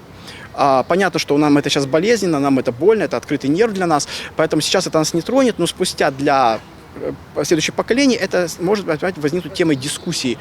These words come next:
Поэтому нужно сначала подключить ученых, конкретно все это доказать, выверить, вывести в эту плоскость, э, академическую, и когда это все подтвердится, то уже в законодательном уровне это все одним жестом легко сделать. У нас многие города, э, устарева-, наоборот, да, э,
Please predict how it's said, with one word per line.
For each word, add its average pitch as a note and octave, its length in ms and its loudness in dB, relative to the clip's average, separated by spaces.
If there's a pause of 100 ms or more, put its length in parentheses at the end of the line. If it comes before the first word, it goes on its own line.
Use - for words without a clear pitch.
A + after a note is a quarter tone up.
Поэтому F#3 240 2
нужно F3 240 2
сначала C3+ 380 0
подключить C3+ 520 -4
ученых, C#3+ 460 -2 (180)
конкретно D3 360 0
все D3+ 140 0
это C3 140 0
доказать, C3 380 0 (100)
выверить, D3 360 4 (280)
вывести D3+ 380 2
в C#3+ 80 4
эту C#3 140 -4
плоскость, - 500 0
э, C#3 380 0
академическую, G3+ 680 2
и - 20 -8
когда E3+ 200 4
это D#3+ 100 -4
все - 120 -6
подтвердится, C#4 520 -2
то - 160 -4
уже G3 240 -2
в - 20 0
законодательном E3 640 0
уровне D#3 240 0
это D#3 120 -4
все C#3+ 320 -2 (300)
одним C3+ 300 0
жестом B2+ 340 -2
легко C3+ 240 -6
сделать. A#2+ 320 -8 (240)
У D3 140 -2
нас F#3+ 240 2
многие F#3 340 2
города, D#3+ 380 0
э, C#3 340 2
устарева-, F#3 680 2
наоборот, D#3 540 4
да, C#3+ 180 4
э, B2+ 460 2